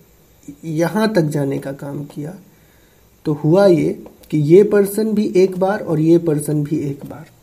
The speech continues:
काउंट हुआ, यानी एक एक बार दोनों काउंट हुए, ठीक। इसी तरीके से जब मैंने यहाँ से चलना शुरू किया और मैं यहाँ तक गया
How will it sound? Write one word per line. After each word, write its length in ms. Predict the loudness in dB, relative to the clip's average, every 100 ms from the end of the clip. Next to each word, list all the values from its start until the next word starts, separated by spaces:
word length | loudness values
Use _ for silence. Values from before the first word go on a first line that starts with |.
| _ _ _ -2
काउंट 380 | 0 2 0 2
हुआ, 180 | 2 2 -4 -20 -20 _ 4
यानी 340 | 6 6 2 -6 -20 _ _ _ _
एक 240 | 4 6 6
एक 180 | 4 8
बार 140 | 6
दोनों 260 | 6 2 0
काउंट 360 | -2 -8 -10 -16
हुए, 220 | -16 -14 -4
ठीक। 220 | -4 -4 -20 -20 -20 _ _ -2
इसी 260 | 2 4 4
तरीके 420 | 4 4 4 4
से 240 | 4 2
जब 260 | 2 2 2
मैंने 600 | 2 2 2 2 0 -2 -12 -8
यहाँ 600 | -6 0 2 2 2 0
से 180 | 0 -4
चलना 380 | 0 2 2 0
शुरू 280 | -4 -4 -4
किया 420 | -6 -6 -6 -8 -10 -20 _ _ _ _
और 300 | -2 0 2
मैं 200 | 4 4
यहाँ 540 | 4 2 0 0 0 0
तक 180 | -6 -6
गया 260 | -10 -12